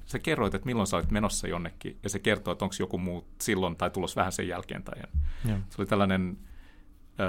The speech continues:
Speaker 1: äm, vähän niin kuin koneellistettu tällaista sattumaa.
Speaker 2: Joo.
Speaker 1: Okei, näin.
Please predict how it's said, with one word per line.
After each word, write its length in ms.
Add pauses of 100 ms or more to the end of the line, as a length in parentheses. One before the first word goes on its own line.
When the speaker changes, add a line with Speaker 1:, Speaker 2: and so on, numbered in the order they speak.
(140)
Speaker 1:
äm, 180 (400)
vähän 180
niin 100
kuin 280 (1120)
koneellistettu 840
tällaista 440
sattumaa. 680 (360)
Speaker 2:
Joo. 140
Speaker 1:
Okei, 200 (320)
näin. 180